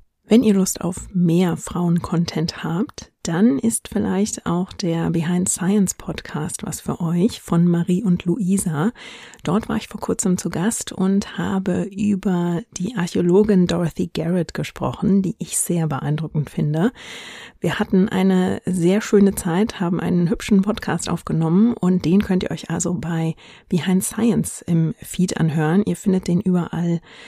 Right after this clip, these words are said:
ja, im Podcatcher eures Vertrauens. Und ihr findet Marie und Luisas Behind Science Podcast natürlich auch auf Instagram. Dann nochmal der Reminder, dass ihr meine Arbeit bei Her Story natürlich auch unterstützen könnt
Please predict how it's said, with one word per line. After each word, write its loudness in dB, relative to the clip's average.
ja, -4
im 4
Podcatcher -4
eures -2
Vertrauens. 0
Und 8
ihr 2
findet 2
Marie 2
und 2
Luisas -2
Behind -2
Science 0
Podcast -8
natürlich -2
auch -6
auf -10
Instagram. -2
Dann 2
nochmal 2
der 0
Reminder, 2
dass -4
ihr 0
meine -2
Arbeit 0
bei -4
Her -4
Story -2
natürlich -2
auch -4
unterstützen -2
könnt 0